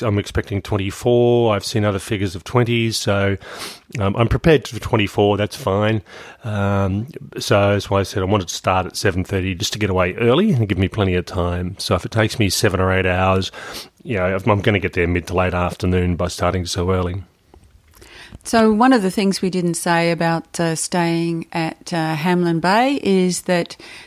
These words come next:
Speaker 2: there is, um, virtually, uh, no network connection. So in some pockets, uh, standing on a little bit of a rise with your leg out and, um, holding your tongue to one side, you might be able to get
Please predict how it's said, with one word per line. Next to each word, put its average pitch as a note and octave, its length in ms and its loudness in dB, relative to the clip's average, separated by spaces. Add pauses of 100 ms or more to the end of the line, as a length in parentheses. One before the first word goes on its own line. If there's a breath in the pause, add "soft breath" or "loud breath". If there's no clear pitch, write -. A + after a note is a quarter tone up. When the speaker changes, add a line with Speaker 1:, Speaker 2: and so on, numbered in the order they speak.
(100)
Speaker 2:
there F3+ 300 2
is, E3+ 500 2
um, D#3+ 540 -2 (300)
virtually, F3 840 0
uh, D#3 360 0
no E3 440 2
network D#3+ 720 -2 (160)
connection. C#3+ 600 -2
So D3+ 340 -2 (480 loud breath)
in D#3+ 400 4
some F#3+ 340 4
pockets, - 840 -2
uh, D#3 380 0 (180)
standing E3+ 840 0
on D#3+ 160 2
a D#3 60 0
little E3+ 200 2
bit D#3 160 0
of D#3 100 -2
a D#3 80 0
rise E3 560 0
with D#3+ 160 -4
your D3+ 400 -4
leg E3 300 -2
out D#3+ 340 -2
and, D#3 360 -2 (500 loud breath)
um, D#3 320 2
holding E3 380 0
your D#3 80 0
tongue F3 300 0
to E3 120 -6
one D#3+ 220 0
side, F#3+ 480 0
you F3 40 2
might E3 220 0
be E3 100 -2
able D#3 180 -4
to D#3 100 -6
get F3+ 200 0